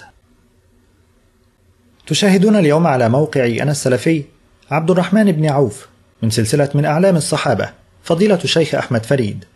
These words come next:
المحاضرة الخامسة والأربعين من سلسلة تفسير سورة الأحزاب، وهل في المال حق سوى الزكاة؟ من سلسلة باب الزكاة من فقه السنة، فضيلة الشيخ ياسر برهامي. الإشباع العاطفي،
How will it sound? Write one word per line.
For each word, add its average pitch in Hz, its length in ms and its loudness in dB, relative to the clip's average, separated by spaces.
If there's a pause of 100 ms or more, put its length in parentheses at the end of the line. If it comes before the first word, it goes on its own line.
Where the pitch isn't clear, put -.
(400)
المحاضرة 180 560 0
الخامسة 127 500 0
والأربعين 117 600 0
من 160 100 0
سلسلة 196 340 -2
تفسير 147 500 -4
سورة 131 340 -2
الأحزاب، 120 420 -2 (600)
وهل 120 180 -2
في 135 120 -4
المال 127 300 2
حق 160 260 -6
سوى 123 280 2
الزكاة؟ 117 460 -2 (280)
من 170 80 2
سلسلة 190 440 0
باب 135 240 2
الزكاة 120 360 0
من 151 140 2
فقه 127 240 -8
السنة، 135 400 -2 (280)
فضيلة 185 440 0
الشيخ 156 320 -4
ياسر 131 280 0
برهامي. 110 420 -4 (500)
الإشباع 170 440 0
العاطفي، 135 640 -2